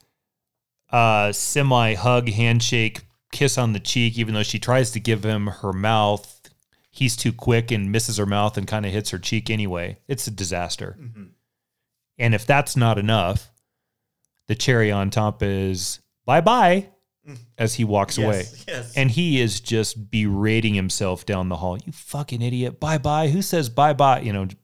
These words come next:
Speaker 1: just giving himself the business on that. She's off to Hawaii. She's heading off for business to go to Hawaii. And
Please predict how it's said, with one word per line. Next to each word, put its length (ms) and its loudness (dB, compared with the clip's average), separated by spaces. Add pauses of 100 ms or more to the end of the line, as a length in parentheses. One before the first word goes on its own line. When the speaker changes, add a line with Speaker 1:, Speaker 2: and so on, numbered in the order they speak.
(200)
Speaker 1:
just 180 -4
giving 200 2
himself 420 -2 (380)
the 60 -6
business 440 -2
on 140 -4
that. 340 -12 (2000)
She's 240 2
off 180 4
to 120 6
Hawaii. 480 0 (1200)
She's 220 -2
heading 220 4
off 200 2
for 100 -2
business 360 -2
to 80 -4
go 140 -4
to 60 -4
Hawaii. 420 -6 (800)
And 640 0